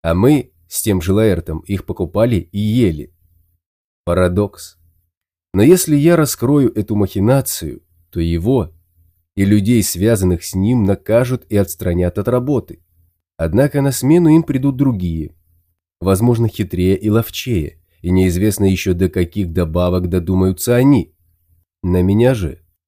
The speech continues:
за моё попустительство Лаэрту наложат взыскание, а за мёртвых крыс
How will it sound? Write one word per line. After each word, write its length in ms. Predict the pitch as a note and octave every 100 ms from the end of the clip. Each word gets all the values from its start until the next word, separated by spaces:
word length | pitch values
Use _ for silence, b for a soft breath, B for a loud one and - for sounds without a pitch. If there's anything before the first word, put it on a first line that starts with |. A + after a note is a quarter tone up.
| _
за 160 | E2+ G2
моё 280 | G2+ G#2 F#2
попустительство 800 | F#2 G#2+ G2+ G#2+ G2 E2+ - F2
Лаэрту 440 | F2 A2+ A#2+ E2
наложат 420 | E2 E2+ A2+ C#3+
взыскание, 800 | B2 B2+ F2 - E2 E2 D#2+ D#2+ _ _ _ _ -
а 120 | F#2+
за 120 | G#2
мёртвых 400 | A2+ G#2+ A2 G#2
крыс 400 | B2 D#3+ - -